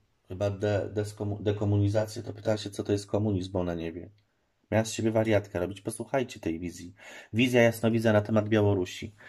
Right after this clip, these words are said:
Przepowiednia Oswietłana Cichanouska i Aleksander Łukaszenko. Moje wizje.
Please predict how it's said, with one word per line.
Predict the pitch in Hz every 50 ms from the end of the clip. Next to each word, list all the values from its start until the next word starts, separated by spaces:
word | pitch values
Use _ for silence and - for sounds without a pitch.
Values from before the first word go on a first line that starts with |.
| - - -
Przepowiednia | - - 110 107 117 110 117 113 120 117 110
Oswietłana | 107 - - 101 98 - 110 107 107 104
Cichanouska | 104 - 110 107 107 101 104 113 110 - - 101 95
i | 92
Aleksander | 92 98 98 - - 101 104 101 95
Łukaszenko. | 95 98 - 92 90 - 87 87 92 - - 87
Moje | 107 113 113 110 107 104
wizje. | 104 107 95 92 87 87